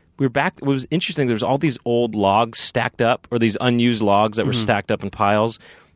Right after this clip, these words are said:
Speaker 1: and you could see the freeway, which was really crazy, 'cause in Disneyland, they make a specific effort to hide the outside world from
Speaker 2: Sure.
Speaker 1: you. And to be in Disneyland or on Disneyland grounds and see the, the freeway and, and see cars and stuff, that was really weird.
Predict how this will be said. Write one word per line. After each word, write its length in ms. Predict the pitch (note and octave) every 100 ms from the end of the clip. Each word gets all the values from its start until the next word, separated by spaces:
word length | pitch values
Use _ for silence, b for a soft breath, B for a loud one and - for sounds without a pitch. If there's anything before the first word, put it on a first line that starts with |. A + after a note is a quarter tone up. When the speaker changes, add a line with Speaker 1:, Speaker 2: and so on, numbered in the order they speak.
| _
Speaker 1:
and 160 | A#2+ B2
you 60 |
could 160 | B2 A#2+
see 100 | F3+
the 100 | D#3+
freeway, 600 | - - D#3+ F3 B2 F2+
which 180 | G2 G#2+
was 160 | G2+
really 340 | G#2+ B2+ D#3+ C#3+
crazy, 460 | - B2+ B2 G#2
'cause 240 | F2+ G#2+ F#2 B B -
in 180 | D3+
Disneyland, 640 | C#3 E3 D#3 A#2+ G#2+ G2+ F#2+ b b b -
they 120 | C3+
make 180 | C#3+ C3+
a 60 |
specific 560 | - - B2+ E3+ D#3 A2+
effort 320 | A#2 A#2 G2
to 180 | - G2+
hide 340 | - A2 G2+
the 140 | F#2+ -
outside 400 | G2 - F#2 E2+
world 360 | F#2 G2+ F#2
from 100 | -
Speaker 2:
Sure. 120 | F2 E2+
Speaker 1:
you. 200 | D2+ - B B B B -
And 440 | A#2+ A#2 A2+ G#2 -
to 80 |
be 240 | A#2+ F3+ A3+
in 80 | C3
Disneyland 420 | A#2+ G#2+ G#2 G#2
or 80 | G2
on 320 | G2+ G#2 F#2+
Disneyland 380 | C3 C3+ A#2+ G2
grounds 420 | G#2+ A#2+ G2+ F2+
and 80 | F2
see 300 | - A#2 A#2
the, 160 | G2 -
the 100 | F2
freeway 640 | - A2 A2 A#2+ B2 B2
and, 180 | A#2+ G2+
and 180 | G2+ F2+
see 320 | - A2+ F#2 -
cars 360 | - G2 A2
and 100 | A#2+
stuff, 240 | - C3+ B2+
that 120 | C#3
was 160 | C3 G#2
really 240 | A2+ G2+
weird. 540 | F2 F#2 F2+ G#2+ C3+